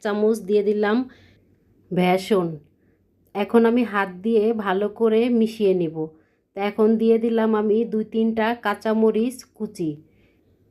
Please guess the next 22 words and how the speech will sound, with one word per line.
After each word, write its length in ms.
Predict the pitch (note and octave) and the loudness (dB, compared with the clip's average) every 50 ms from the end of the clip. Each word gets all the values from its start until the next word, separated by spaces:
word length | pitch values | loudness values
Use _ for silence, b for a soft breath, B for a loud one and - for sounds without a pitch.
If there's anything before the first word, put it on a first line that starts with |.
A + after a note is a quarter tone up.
| _ _ _ - | _ _ _ -12
দু 200 | F3+ F3 A3 A#3 A#3+ | -2 2 4 4 6
হাতে 300 | A3 A3+ A#3+ A#3 A#3+ B3 A#3+ A#3+ | 4 4 2 0 0 0 0 2
আমি 280 | A#3+ A#3 A#3 A#3 A#3 B3 C4 C4 | 2 2 4 4 2 2 0 -2
তেল 200 | - A#3+ A#3 A3+ A3+ A#3 | 0 0 2 4 4 4
লাগিয়ে 340 | A#3 A#3 A3 G#3 A#3 A#3 A#3 | 2 2 0 0 0 2 2
নিয়েছি, 440 | A#3 A#3 A#3 A#3 A#3 A#3 - A3 A3 A#3 A#3 - | 2 4 2 2 0 -2 -4 -4 -4 -4 -4 -6
এতে 220 | - G#3+ G#3 - A3 | -6 -8 -6 -6 -6
করে 280 | A3 A3 A3+ G#3+ G#3 G#3+ A#3+ | -4 -2 -2 0 0 0 -2
কোপ্তাটা 560 | A#3 - A#3 A#3 A3+ A3+ - A3 A3 A3 A3 A3 | -2 -2 -4 -4 -4 -2 -2 -2 -2 0 0 0
বানানোর 500 | G#3 G#3 G3+ G#3 G3+ G3+ G#3 G#3+ A3 G#3+ | 0 2 0 2 0 0 0 0 0 0
সময় 360 | - A#3 G#3+ G#3+ G#3 G#3 G#3 G3 | -2 -2 0 0 0 0 0 -2
আমার 240 | - F#3+ G3 G3+ F#3+ | -2 -2 -4 -4 -4
হাতে 340 | F#3+ F#3+ F#3+ F#3 F#3+ G#3 G#3 | -4 -4 -4 -4 -4 -4 -2
লাগবে 400 | G#3 G3 F#3+ G3 F#3+ F#3 G3 G3+ G3 | 0 0 0 -2 -2 -4 -2 0 2
না। 160 | G3 F#3 G3 A3 A3+ A3+ | 2 2 0 -2 -4 -4
তাই 180 | - G#3 G3+ | -4 -2 0
আমি 220 | G3 G3 G3+ G#3+ G3+ - | 0 2 2 2 2 2
এই 160 | F#3+ G3 G3+ | 0 0 2
আকারে 400 | G#3 G#3+ G#3+ - A3 G#3 G3+ G3+ G#3+ G#3+ G#3+ | 0 0 0 -2 -2 0 0 0 -2 -2 -4
কোপ্তাগুলো 640 | G#3 G3+ G3+ - - G#3 G3 F#3+ F#3 G#3 G3 F#3 G3 A3 A3 | -8 -8 -8 -8 -8 -8 -6 -6 -4 -4 -2 0 0 0 0
বানিয়ে 480 | G3+ G#3 G3 F#3+ G3+ G3+ G#3 G3+ G3+ G#3 | 0 0 0 2 2 2 4 2 2 2
নিব। 240 | G#3 G#3 G3+ F3+ | 2 0 0 -2